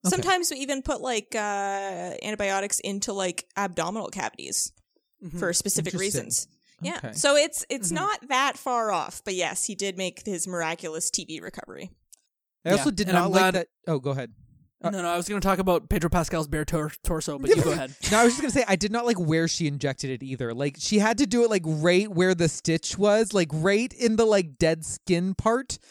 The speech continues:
Speaker 1: Like, I did not
Speaker 3: Ugh.
Speaker 1: enjoy that at all. Ugh. Ugh.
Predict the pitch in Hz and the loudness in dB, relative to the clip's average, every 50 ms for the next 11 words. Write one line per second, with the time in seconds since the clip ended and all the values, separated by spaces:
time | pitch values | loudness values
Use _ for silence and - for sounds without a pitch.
0 | _ _ - 180 160 190 165 - 196 202 175 180 202 202 196 180 180 175 147 180 | _ _ -2 2 2 2 2 4 4 4 4 4 2 2 2 2 2 0 2 4
1 | 180 170 165 147 151 143 143 135 127 - _ - - - 147 143 135 131 127 127 | 4 4 4 2 0 -2 -4 -6 -8 -10 _ -12 -10 -8 -6 -6 -4 -4 -4 -4
2 | 117 117 127 131 - _ _ _ _ _ _ _ _ _ _ _ - 180 202 233 | -6 -6 -10 -14 -16 _ _ _ _ _ _ _ _ _ _ _ -6 -4 -2 0
3 | 262 240 135 165 165 139 135 131 _ _ _ _ _ _ _ _ - _ _ _ | 2 2 2 2 0 -2 -2 -10 _ _ _ _ _ _ _ _ -20 _ _ _
4 | _ _ _ _ _ - 185 175 170 151 135 131 127 120 | _ _ _ _ _ -6 -4 -2 -2 -4 -4 -6 -10 -10